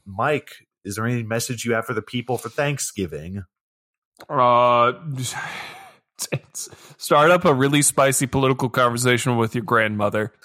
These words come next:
Speaker 2: It's gonna go really well. I guarantee it. It's not gonna make you shaking mad.
Speaker 1: <laughs> Yeah, you know, we,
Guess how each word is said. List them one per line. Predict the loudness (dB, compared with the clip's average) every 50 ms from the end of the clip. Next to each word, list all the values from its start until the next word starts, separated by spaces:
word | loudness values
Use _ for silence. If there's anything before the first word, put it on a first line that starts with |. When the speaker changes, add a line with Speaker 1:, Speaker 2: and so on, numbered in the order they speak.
| -10 -4
Speaker 2:
It's | -4 -2 -2 2
gonna | 2 2 2
go | 2 2 2 2 2
really | 2 2 2 4 4 2 4
well. | 4 4 4 4 2 0 -4 -12 -10
I | -8
guarantee | -6 -2 0 0 2 2 0 0 0 0 0
it. | 0 0 -2 _ _ -20 -20 -20 -20 _ _ -2
It's | 0 0 0 2 4
not | 4 4 4
gonna | 4 2 2
make | 2 2 2 0 0
you | 0 2 2 2
shaking | 0 -2 -4 -4 -4 -2 0 0 0 0 -2 -2 -4 -2 -2
mad. | -4 -4 -2 -2 -4 -4 -6 -10
Speaker 1:
<laughs> | _ -20 -20 _ _ -20 -20 _ _ -20 -20 _ _ -18 -18 _ _ _ _ _ -14 -12 -10 -10 -8 -4
Yeah, | -2 0 0 2
you | 0 0 0
know, | 0 0 -2
we, | -2 -4 -4 -8